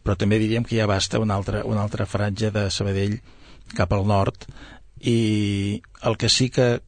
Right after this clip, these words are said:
que penso jo és que Sabadell, des de fa cinquanta anys, ja tothom, jo dic en broma, però que ja naixem amb el cromosoma o amb el gen Viena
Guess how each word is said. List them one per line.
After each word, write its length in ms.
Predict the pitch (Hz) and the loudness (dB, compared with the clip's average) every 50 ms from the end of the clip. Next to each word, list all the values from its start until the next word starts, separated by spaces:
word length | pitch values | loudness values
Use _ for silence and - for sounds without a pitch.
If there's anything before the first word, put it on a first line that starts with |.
| - - - 214 - - | -18 -18 -14 -14 -6 -2
que 120 | - 120 | -2 0
penso 360 | - 123 120 120 117 - 117 113 | 2 2 2 2 2 0 2 2
jo 360 | 113 120 117 110 110 120 - - - - - - - - - - - | 4 4 4 4 2 0 -4 -8 -18 -18 -18 -18 -18 -18 -18 -14 -6
és 180 | - 123 117 - | -2 0 0 0
que 140 | - 131 - | 0 0 2
Sabadell, 560 | - 123 117 113 120 123 120 127 139 196 - | 2 4 4 6 6 4 4 2 0 -4 -6
des 240 | - - 120 107 101 | -4 -2 -2 -2 0
de 100 | 110 104 | 0 0
fa 180 | - 107 110 104 | 0 0 0 0
cinquanta 480 | - 113 113 107 110 107 107 110 113 | 0 0 0 0 0 0 0 0 0
anys, 180 | 113 120 113 107 | 0 0 0 0
ja 160 | 107 107 113 | 0 -2 -2
tothom, 480 | - 117 107 - 113 110 113 131 - - | -2 -4 -2 -2 0 0 0 -2 -2 -4
jo 160 | 120 104 98 92 | -2 -2 -2 -2
dic 140 | 101 104 - - | -2 -6 -6 -6
en 60 | 107 95 | -2 0
broma, 280 | 98 104 98 98 110 | 2 2 2 2 2
però 180 | 123 123 104 95 | 2 0 0 0
que 220 | - 104 101 98 - - - | 0 -2 -2 -2 -4 -2 0
ja 160 | 117 107 104 | 0 0 2
naixem 400 | 107 104 95 - 110 107 110 123 | 2 0 2 2 2 4 4 4
amb 160 | 120 117 110 | 4 4 4
el 120 | 107 104 | 2 2
cromosoma 600 | - 104 104 104 104 104 - - 110 113 120 117 | 2 2 2 2 2 2 2 2 4 4 4 4
o 100 | 113 110 | 4 4
amb 100 | 107 101 | 2 2
el 100 | 98 98 87 | 0 -2 0
gen 300 | - 104 101 110 107 95 | 0 0 2 2 0 0
Viena 420 | 104 104 104 104 104 117 139 165 | 0 2 2 2 0 -2 -4 -4